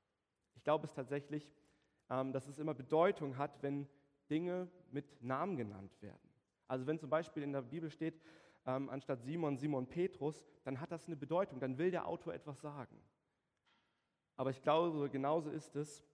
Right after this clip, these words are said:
wie Namen genannt werden oder bewusst eingesetzt werden, dann hat es auch Bedeutung, wenn der Name hier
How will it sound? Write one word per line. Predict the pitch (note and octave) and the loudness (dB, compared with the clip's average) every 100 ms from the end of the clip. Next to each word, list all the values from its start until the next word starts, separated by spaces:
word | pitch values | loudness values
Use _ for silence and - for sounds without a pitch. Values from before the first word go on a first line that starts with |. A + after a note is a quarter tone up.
| _ _ | _ _
wie | A#2+ C#3 | -6 -2
Namen | C3 C#3+ E3+ | 0 0 0
genannt | C#3+ C#3+ F3 D3 | 0 0 0 0
werden | A#2+ C3 C#3 | -2 0 -4
oder | B2+ | -4
bewusst | A#2+ C3+ F#3 - | -4 -6 -6 -6
eingesetzt | D3+ D#3 A#2+ B2 - B2+ | -4 -4 -4 -6 -6 -4
werden, | B2+ D3+ D3+ - _ - | -2 -4 -8 -18 _ -10
dann | B2 | -8
hat | D#3 | -6
es | E3 | -8
auch | D#3 | -8
Bedeutung, | - B2 D3+ F#3 F3 F3 - _ _ | -8 -4 -2 -2 -4 -8 -12 _ _
wenn | C#3+ F3 | -2 0
der | D#3 | 2
Name | D#3 F#3 F#3 | 2 0 0
hier | E3 E3 | 0 0